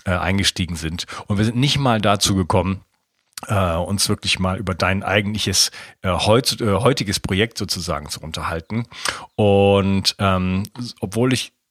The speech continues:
gerne mit dir über das Wa-, Wasserthema noch weitersprechen, äh, würde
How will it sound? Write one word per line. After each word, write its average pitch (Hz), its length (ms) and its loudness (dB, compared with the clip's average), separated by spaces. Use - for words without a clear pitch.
gerne 131 340 4
mit 117 180 0
dir 113 140 2
über 110 120 0
das 98 220 -4
Wa-, 113 260 -2
Wasserthema 107 580 2
noch 87 160 -4
weitersprechen, 87 720 -4
äh, 101 60 -2
würde 101 1160 0